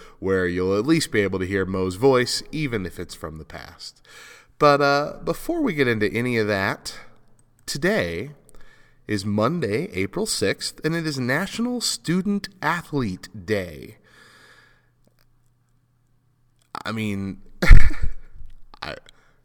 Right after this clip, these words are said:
I feel like this is a sad time to celebrate Student Athlete Day, right? Uh, yeah, 'cause all, all student sports have been canceled. Even, even the Olympics have been canceled. All sports,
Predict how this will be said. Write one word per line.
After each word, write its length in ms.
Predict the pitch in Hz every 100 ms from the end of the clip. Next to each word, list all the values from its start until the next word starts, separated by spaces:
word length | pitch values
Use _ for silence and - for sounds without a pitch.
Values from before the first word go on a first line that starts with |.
| _
I 120 | 104
feel 220 | 104 120 107
like 220 | 101 92
this 180 | 104 104
is 80 |
a 80 | 98
sad 340 | - 107 92 92
time 340 | 117 120 92
to 80 | 98
celebrate 540 | 98 95 104 110 110
Student 320 | - 127 151
Athlete 400 | 180 220 95 85
Day, 260 | - 76 78 101 117
right? 320 | 113 139 277 - - - - - - - - - _ -
Uh, 880 | - 214 269 - - - - - - -
yeah, 460 | 220 269 220 - - - - - -
'cause 200 | 185 185
all, 460 | 202 208 208 208 -
all 180 | 180 196
student 340 | - 233 214
sports 600 | - 269 214 - - - 127
have 120 | 151
been 120 | 180
canceled. 480 | 190 285 240 87 78 - - - - - - - - - - - - -
Even, 280 | 240 277 262
even 260 | 240 285 254
the 120 | 254
Olympics 760 | 262 240 104 - - - - - - - - _
have 160 | - 107
been 120 | 95
canceled. 540 | 87 98 82 80 78 - - -
All 180 | 339 381
sports, 720 | - - 113 85 - - -